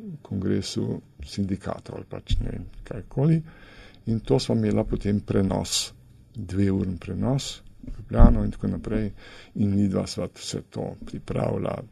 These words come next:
ono, dve, dve uri. In to je vse krasno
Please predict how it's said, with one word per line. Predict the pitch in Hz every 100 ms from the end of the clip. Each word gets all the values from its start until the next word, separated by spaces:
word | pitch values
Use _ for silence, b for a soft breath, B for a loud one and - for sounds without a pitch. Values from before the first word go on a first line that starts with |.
| - _ - 196 95 107 - -
ono, | 113 101 98
dve, | 104 104
dve | 95 - 104 107 104
uri. | 110 110 - - - - B B B B B B B B B B B B B -
In | - 104
to | 95
je | 101
vse | - 101
krasno | - 107 98 104 95